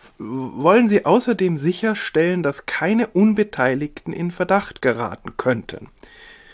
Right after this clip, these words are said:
Sie können nicht verhindern, dass zunächst Monsieur Bouc und dann Poirot im gleichen Wagen nächtigen,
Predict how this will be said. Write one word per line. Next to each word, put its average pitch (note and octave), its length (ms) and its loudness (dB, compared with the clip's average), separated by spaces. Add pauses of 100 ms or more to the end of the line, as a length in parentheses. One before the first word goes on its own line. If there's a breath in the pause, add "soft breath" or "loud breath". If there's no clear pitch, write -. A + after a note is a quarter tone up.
(600 loud breath)
Sie - 100 -10
können C#3 200 4
nicht C3+ 120 2
verhindern, C#3 480 4
dass B2 180 2
zunächst B2+ 400 0
Monsieur A#2 240 -2
Bouc F#3 400 2
und C3 140 0
dann A2+ 200 -2
Poirot B2 440 0
im C#3 100 0
gleichen B2+ 500 -2
Wagen A#2 380 -2
nächtigen, F3 600 -4